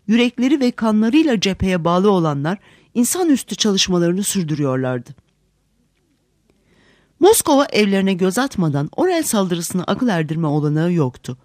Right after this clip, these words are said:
Fabrikalarda bütün güçlerini toplayan kadınlar ağır yükler kaldırıyorlardı. Paydos verildiğinde çocuklar el arabalarıyla oynuyorlardı. Çocuk da hepsi, oynamadan edemezlerdi. Yaşlılar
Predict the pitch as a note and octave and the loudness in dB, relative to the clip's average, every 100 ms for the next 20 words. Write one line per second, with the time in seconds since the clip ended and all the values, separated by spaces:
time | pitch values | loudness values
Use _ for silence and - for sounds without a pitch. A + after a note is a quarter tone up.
0 | _ _ _ _ _ _ C4+ A#3 C#4 G#3 | _ _ _ _ _ _ 0 2 0 -2
1 | E3+ D3+ C#3+ F3+ G#3 - F#4+ E4 - C#4 | -2 -2 -4 -6 -6 -6 -4 -2 -2 0
2 | C4+ C4 A3+ G3+ - E3 E3 F3 F#3+ E3 | 2 2 0 -4 -2 -2 -2 -4 -4 -2
3 | D3+ F#3 - - _ - C#4+ D#4 B3+ - | -2 -2 -4 -18 _ 0 2 2 0 0
4 | C#4+ C#4 F#3 D3 C3+ C#3 C3 C3 C3 A#2+ | -2 -2 -2 -4 -4 -4 -4 -4 -8 -10
5 | C3+ _ _ _ _ - C4+ F#3 F#3 - | -16 _ _ _ _ 0 2 2 0 -2
6 | D#3 D3 C3+ C#3+ C#3+ F#3 G#3+ G3+ F#3+ F#3 | -2 -4 -4 -4 -4 -4 -4 -4 -4 -8
7 | F#3+ - C4 A3+ F3+ D#3 D3+ D3 D3+ D#3+ | -8 -4 -4 -2 -2 -2 -2 -2 -2 -4
8 | - D#3+ D3+ C#3+ C#3 C3 C3+ - C#3+ _ | -4 -2 -2 -4 -4 -6 -10 -12 -16 _
9 | _ _ - F#4 F4 - F#3 D#3+ - - | _ _ -4 -2 -2 -4 -6 -6 -8 -12
10 | - _ - A#3+ A#3+ A3 G#3+ F#3 F#3 F3+ | -12 _ -4 0 2 0 -2 -2 -2 -2
11 | E3+ D3 C#3 C3+ C3+ - C#3+ _ _ _ | -2 -4 -6 -8 -8 -12 -16 _ _ _
12 | _ _ _ _ _ - F4 F#4 F4 F4+ | _ _ _ _ _ -4 -2 0 0 0
13 | A4 | -2